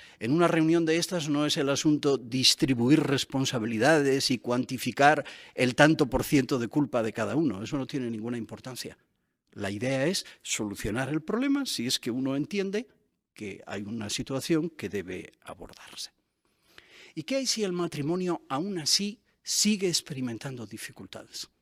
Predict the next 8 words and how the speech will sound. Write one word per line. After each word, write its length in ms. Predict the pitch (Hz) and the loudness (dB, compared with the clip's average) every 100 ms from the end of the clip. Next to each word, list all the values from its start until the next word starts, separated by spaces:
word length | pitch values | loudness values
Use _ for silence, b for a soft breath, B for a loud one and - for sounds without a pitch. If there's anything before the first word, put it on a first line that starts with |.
| b b b b b b b | b b b b b b b
Se 200 | - 113 | -10 -6
ha 60 | 131 | -4
sentado, 720 | - 113 123 151 175 196 196 b b b b - | -4 -6 -2 0 0 -2 -4 b b b b -6
ha 100 | 127 | -2
orado 420 | 127 123 123 117 | 0 0 -2 -4
sobre 320 | - 107 107 | -6 -6 -6
el 140 | 95 - | -8 -6
tema, 440 | 120 147 160 | -2 0 0